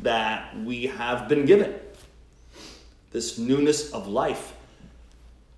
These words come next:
We are reminded that we become new creatures.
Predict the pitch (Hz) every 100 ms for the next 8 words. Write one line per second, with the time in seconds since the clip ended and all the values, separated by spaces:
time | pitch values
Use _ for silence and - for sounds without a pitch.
0 | - 110 117 113 107 127 160 131 113 110
1 | 127 - 127 110 113 131 190 - - 208
2 | 208 214 - - - - - -